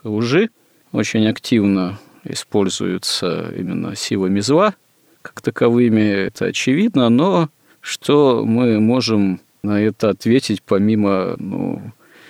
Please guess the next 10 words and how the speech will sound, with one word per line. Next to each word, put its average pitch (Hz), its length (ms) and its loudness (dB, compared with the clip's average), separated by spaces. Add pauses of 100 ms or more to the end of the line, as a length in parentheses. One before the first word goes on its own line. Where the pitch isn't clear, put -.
(260)
развития 104 680 0
собственных, - 580 0
так 110 120 -8
сказать, - 320 -2
христианских - 1000 -2 (260)
информационных 104 1300 0
средств? - 840 -4
Стояние 196 600 2
в 131 100 4
истине, 107 560 2